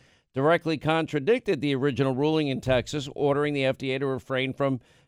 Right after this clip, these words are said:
making any changes, uh, to the availability of the,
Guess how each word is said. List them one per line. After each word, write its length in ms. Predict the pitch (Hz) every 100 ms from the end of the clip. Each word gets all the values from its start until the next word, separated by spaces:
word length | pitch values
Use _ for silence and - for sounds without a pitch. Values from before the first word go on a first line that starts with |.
| -
making 500 | 135 226 262 185 139
any 200 | 131 123
changes, 680 | - 135 123 107 110 - - _ _ _ -
uh, 160 | 123
to 140 | 110 127
the 140 | 131
availability 920 | 113 123 120 107 123 117 113 113 110 -
of 180 | 110
the, 140 | 104